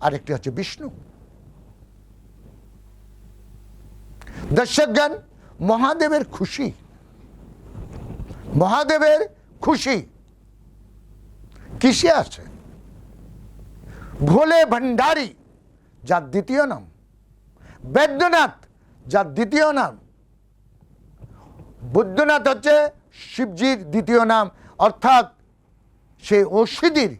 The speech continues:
বিশাল বড় জ্ঞাতা। আর ভোলে ভণ্ডারী মানে এত ভোলা যে আপনি মাত্র ডাকলেই শুনে, যদি আত্মা দিয়ে আপনি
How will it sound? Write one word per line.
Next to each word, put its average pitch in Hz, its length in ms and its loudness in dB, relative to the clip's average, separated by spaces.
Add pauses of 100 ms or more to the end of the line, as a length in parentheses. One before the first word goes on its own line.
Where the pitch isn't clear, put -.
(280)
বিশাল 320 320 0 (100)
বড় 320 120 -2 (120)
জ্ঞাতা। 320 340 -2 (3750)
আর 254 60 0 (120)
ভোলে 302 300 2
ভণ্ডারী 277 480 0
মানে 285 180 -8 (1000)
এত 240 140 -4 (220)
ভোলা 262 300 6 (540)
যে 277 120 6 (300)
আপনি 262 260 -4 (180)
মাত্র 262 260 0 (260)
ডাকলেই 269 400 4 (100)
শুনে, 254 220 -6 (760)
যদি 240 180 4 (160)
আত্মা 320 300 4 (100)
দিয়ে 311 140 6 (100)
আপনি 254 160 -2